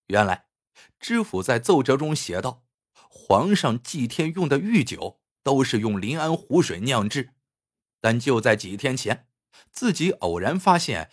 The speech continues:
临安湖边开设了几家洗马场，致使临安湖水被污染，这是对上天的大不敬，请皇上降罪。当天，知府手持圣旨关掉了洗马场，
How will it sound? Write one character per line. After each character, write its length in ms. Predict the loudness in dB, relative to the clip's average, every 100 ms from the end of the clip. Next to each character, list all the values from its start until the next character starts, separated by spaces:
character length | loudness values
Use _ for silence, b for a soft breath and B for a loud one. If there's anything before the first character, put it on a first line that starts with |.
| b
临 220 | -2 -2 2
安 160 | 0
湖 240 | 0 0 0
边 340 | 0 -2 -6 _
开 320 | 0 4 4
设 180 | 2 0
了 120 | 0
几 200 | -4 -4
家 160 | -2
洗 240 | 0 -4 -6
马 200 | 0 0
场， 260 | 0 -10 _ _ _
致 240 | -6 -2 -2
使 160 | -2
临 200 | -6 -4
安 140 | -2 -2
湖 240 | 0 -2
水 260 | -2 -6 -14 B
被 160 | _ -4
污 300 | -4 -2 0
染， 220 | 0 -6 _ _ _ _ b _
这 240 | -2 0
是 160 | -2 -4
对 140 | -4
上 340 | -2 0 0 -2
天 180 | -6
的 100 | -6
大 200 | -2 2
不 180 | 2 2
敬， 240 | -2 -2 _ _ _
请 320 | -10 -10 -10
皇 320 | -10 -2 -2 0
上 180 | -4
降 300 | 0 0 0
罪。 260 | 0 -2 -2 _ _ _ _ _ _ _ _ _ _ _ _ _ _
当 180 | 2 2
天， 260 | -4 -10 _ _ _ b _
知 220 | -6 -6
府 200 | -2 -2
手 320 | -2 -2 -8
持 160 | -6 -6
圣 300 | -2 0 0
旨 300 | -4 -14 -14 b _
关 280 | 2 2
掉 160 | 0 -2
了 100 | -2
洗 220 | -4 -6
马 180 | 2 2
场， 220 | 0 -12